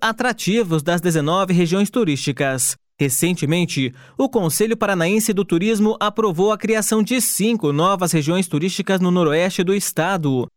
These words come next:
melhorando a atuação das I G Rs na promoção do turismo local.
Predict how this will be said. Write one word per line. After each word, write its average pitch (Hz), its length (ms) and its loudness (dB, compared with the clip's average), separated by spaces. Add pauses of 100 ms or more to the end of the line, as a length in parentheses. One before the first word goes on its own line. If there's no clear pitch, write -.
melhorando 151 560 0
a 170 120 0
atuação 170 460 0
das 175 300 0
I 180 100 2
G 139 320 0
Rs 185 320 0 (220)
na 175 100 0
promoção 202 600 0
do 214 100 2
turismo 139 540 0
local. 147 520 -2